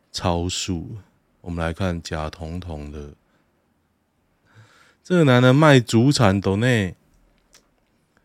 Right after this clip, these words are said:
我觉得如果你要花四百万，你就找一个女的，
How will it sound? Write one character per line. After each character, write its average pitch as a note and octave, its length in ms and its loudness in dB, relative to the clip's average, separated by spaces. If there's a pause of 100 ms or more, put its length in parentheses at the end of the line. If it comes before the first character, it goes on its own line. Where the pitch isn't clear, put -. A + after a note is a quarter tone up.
(220)
我 G2+ 120 -8
觉 C3 180 2
得 E3 160 4
如 C3 180 2
果 C#3+ 140 2
你 G#2+ 160 2
要 A#2 300 2
花 A2+ 280 0
四 G#2+ 280 -4
百 E2 200 -2
万， E2 320 -4
你 D#2+ 40 -10
就 A2+ 340 -2 (320)
找 F2+ 220 -2
一 - 20 -2
个 G2+ 140 0
女 E2 320 -4
的， D2+ 300 -10